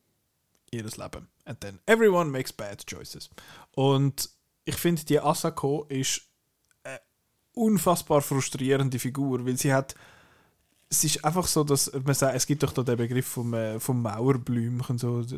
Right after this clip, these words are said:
oder so die graue Maus. Also sie, sie, sie macht einfach nichts. Sie ist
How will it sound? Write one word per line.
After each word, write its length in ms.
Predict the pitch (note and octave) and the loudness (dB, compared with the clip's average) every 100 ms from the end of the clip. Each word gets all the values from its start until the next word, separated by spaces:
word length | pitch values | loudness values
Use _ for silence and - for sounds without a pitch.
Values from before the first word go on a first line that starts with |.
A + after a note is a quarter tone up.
| D3+ | -8
oder 180 | - C3 | -6 -2
so 120 | B2+ | -2
die 140 | C3 B2 | 0 0
graue 420 | A#2+ G#2 C3 C3 | -2 0 2 2
Maus. 460 | A2 G2 A2 G2+ A#2+ | 0 -8 -10 -10 -8
Also 160 | B2+ | -6
sie, 140 | B2 D3 | -4 -2
sie, 180 | G3+ F3 - - - - _ _ - | -2 -4 -6 -16 -20 -20 _ _ -6
sie 200 | - G3 | -4 -2
macht 320 | G3+ - F#3+ | -4 -4 -8
einfach 300 | F#3 F3 - | -6 -6 -4
nichts. 480 | C3+ D3 F3 C#3+ - | 0 2 2 2 -2
Sie 120 | E3+ | -2
ist 140 | - | -2